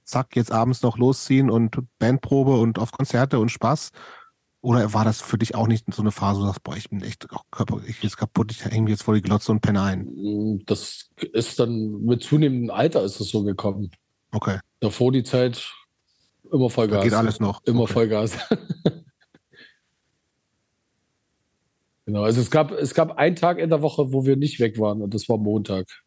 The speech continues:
Speaker 2: Ansonsten Dienstag bis Sonntag gab's immer, immer einen Anlaufpunkt, wo man hingehen konnte und das hat
Speaker 1: Okay.
Speaker 2: man dann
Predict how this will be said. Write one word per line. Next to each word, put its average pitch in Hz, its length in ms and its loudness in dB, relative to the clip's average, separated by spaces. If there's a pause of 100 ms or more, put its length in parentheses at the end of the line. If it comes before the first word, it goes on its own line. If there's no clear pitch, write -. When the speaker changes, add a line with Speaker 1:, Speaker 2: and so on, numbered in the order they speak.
(140)
Speaker 2:
Ansonsten 110 560 -2
Dienstag 113 480 -2
bis 104 180 -2
Sonntag 107 440 -2
gab's 104 220 -6
immer, 110 420 -2 (640)
immer 135 220 2
einen 123 100 -2
Anlaufpunkt, 120 640 0
wo 117 80 2
man 110 120 0
hingehen 117 300 0
konnte 107 400 -2 (180)
und 107 140 -8
das - 180 -2
hat 113 80 0
Speaker 1:
Okay. 113 80 2
Speaker 2:
man 113 80 2
dann 107 240 -2